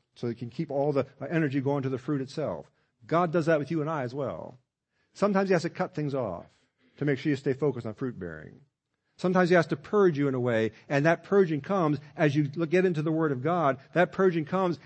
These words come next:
as I put myself into situations that only God can get me out of. I may say, "I don't want to give up some stuff. I don't want to do that. I just will simply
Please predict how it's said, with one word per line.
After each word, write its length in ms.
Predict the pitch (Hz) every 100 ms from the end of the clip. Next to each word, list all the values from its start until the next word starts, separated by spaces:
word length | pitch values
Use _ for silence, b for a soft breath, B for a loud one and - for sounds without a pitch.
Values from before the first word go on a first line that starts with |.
| -
as 100 | 156
I 80 | 147
put 180 | 190
myself 400 | 160 160 147 160
into 160 | 156 151
situations 600 | 143 165 147 165 175 185
that 100 | 123
only 200 | 139 147
God 240 | 127 147 151
can 80 |
get 140 | 156 151
me 100 | 147
out 200 | 110 87
of. 280 | 78 82 90 _ _ _ _ _ _ _ _ _ _ _
I 160 | 127 147
may 140 | 156
say, 140 | 147
"I 100 | 156
don't 80 | 175
want 80 | 170
to 60 | 151
give 100 | 160
up 120 | 160
some 120 | 127
stuff. 320 | - 110 90 - _ _ _ -
I 120 | 147
don't 80 | 160
want 180 | 151
to 100 | 139
do 80 | 170
that. 200 | 117 110 b
I 140 | - 160
just 260 | 147 170
will 80 | 170
simply 360 | 139 170 165